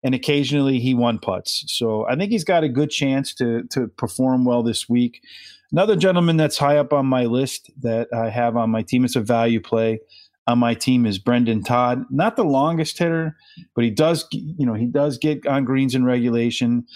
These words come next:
The guy does tend to have a, a, a, um, you know, scores pretty well. He's got some top tens. He's played pretty well this year in this covid year. So,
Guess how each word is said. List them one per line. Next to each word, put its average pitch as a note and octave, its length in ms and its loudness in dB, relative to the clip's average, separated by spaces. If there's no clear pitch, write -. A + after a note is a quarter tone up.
The G#2 60 -4
guy A#2+ 400 2
does B2 340 2
tend B2+ 260 0
to A#2+ 60 0
have A2+ 420 -2
a, G#2+ 380 -2
a, A2+ 300 -2
a, - 40 -2
um, G2 380 -4
you A2+ 80 0
know, G2+ 60 -2
scores C3 400 0
pretty C3 240 2
well. A#2 480 2
He's - 120 -10
got C3 200 0
some B2+ 160 2
top C3 300 0
tens. B2+ 640 0
He's A#2+ 160 -4
played C3+ 300 0
pretty C3 200 0
well B2+ 300 2
this B2 280 -2
year B2+ 240 2
in A2+ 100 -2
this A2+ 140 -4
covid A#2+ 300 0
year. A#2+ 260 0
So, A2 380 -4